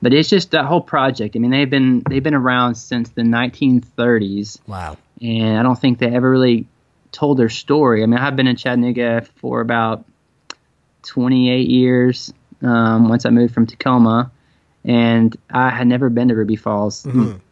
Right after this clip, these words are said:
Speaker 1: I've been to plenty of tourist spots in Chattanooga, but never Ruby Falls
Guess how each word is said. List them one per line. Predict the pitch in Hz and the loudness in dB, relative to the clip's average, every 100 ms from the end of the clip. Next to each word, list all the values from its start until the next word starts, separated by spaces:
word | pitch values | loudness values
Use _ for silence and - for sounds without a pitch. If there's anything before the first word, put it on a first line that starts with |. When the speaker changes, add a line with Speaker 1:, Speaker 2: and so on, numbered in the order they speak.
| - | -6
Speaker 1:
I've | 127 | 0
been | 147 | 2
to | - | 2
plenty | - 180 175 151 | 2 2 4 2
of | 127 117 _ _ _ _ - - | 2 -2 _ _ _ _ -14 -4
tourist | 196 180 151 | 2 4 2
spots | - 131 | 0 -2
in | 120 | -2
Chattanooga, | 127 120 120 | -2 -2 -2
but | 123 | 0
never | 123 143 165 | 0 2 2
Ruby | 139 127 | 2 0
Falls | - 117 117 123 131 | -2 -2 0 -2 -4